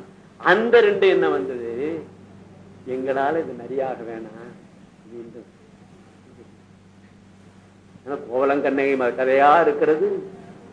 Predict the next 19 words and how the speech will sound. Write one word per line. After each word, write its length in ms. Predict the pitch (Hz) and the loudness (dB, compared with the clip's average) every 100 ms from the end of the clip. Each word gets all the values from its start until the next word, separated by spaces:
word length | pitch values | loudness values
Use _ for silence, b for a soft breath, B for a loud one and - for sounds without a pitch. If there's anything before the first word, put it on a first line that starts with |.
| - - - - | -20 -20 -20 -8
உள்ளியாக 640 | 131 143 143 147 170 185 | 0 6 8 8 8 4
பல்வேறு 840 | 214 117 120 131 143 143 147 165 180 | 0 -4 -4 -2 2 4 6 6 4
அறங்கள் 420 | 165 175 175 147 | 0 -2 -2 -4
பல்வேறு. 260 | 120 110 113 175 | -8 -10 -4 2
அதான் 140 | 196 | 4
நீதி 220 | 165 180 | 4 2
நூல்கள் 360 | 175 156 147 147 | 2 2 0 -2
படிக்கணுங்கிறது. 460 | 143 147 139 113 - - - - - - - - - - - - | -2 -4 -4 -8 -14 -20 -20 -20 -20 -20 -20 -20 -20 -20 -20 -4
இலக்கியெல்லாம் 340 | 131 143 170 | 0 4 4
படிக்க 220 | 175 156 160 | 6 4 4
நோக்கம் 300 | 147 143 123 | 2 -2 -6
என்ன? 160 | 117 104 - - - - - - - - - - - - - | -8 -12 -20 -20 -20 -20 -20 -20 -20 -20 -20 -20 -20 -20 -6
வரலாறு 340 | 135 139 165 160 | 0 6 8 8
தெரியாத, 480 | 156 147 143 180 156 - | 6 6 4 2 -4 0
அரை 180 | 147 | 2
மணி 100 | 156 | 4
நேரத்துல 160 | 156 156 | 4 2
படிச்சு 220 | 135 120 | 0 -4
விடலாம். 280 | 117 104 | -10 -12